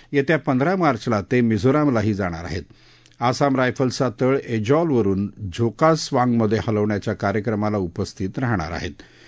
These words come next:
अमित शहा सोळा मार्च रोजी गुवाहाटीत ईशान्येकडच्या राज्यांच्या मुख्यमंत्र्यांशी संवाद साधणार आहेत. इस्रो अर्थात भारतीय अंतराळ संशोधन संस्थेनं काल तेजस या लढाऊ विमानातून स्वदेशी अस्त्र या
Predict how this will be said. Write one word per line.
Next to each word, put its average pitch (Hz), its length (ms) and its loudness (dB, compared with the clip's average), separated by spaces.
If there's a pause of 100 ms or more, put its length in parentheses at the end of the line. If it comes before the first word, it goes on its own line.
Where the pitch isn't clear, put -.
(260)
अमित 139 240 2
शहा 151 220 0
सोळा 127 320 0
मार्च 123 340 0
रोजी 139 280 0
गुवाहाटीत 117 640 0
ईशान्येकडच्या 110 720 0
राज्यांच्या 101 560 -4
मुख्यमंत्र्यांशी 87 1000 -4 (380)
संवाद 92 420 -2 (100)
साधणार 80 480 -4
आहेत. 90 240 -6 (1120)
इस्रो 180 420 2
अर्थात 110 540 -2
भारतीय 113 580 2
अंतराळ 131 440 2
संशोधन 113 560 0
संस्थेनं 131 640 0
काल 117 280 0 (140)
तेजस 120 480 0
या 113 240 0
लढाऊ 107 400 0
विमानातून 113 640 0 (340)
स्वदेशी 151 640 0
अस्त्र 110 340 -4
या 104 320 0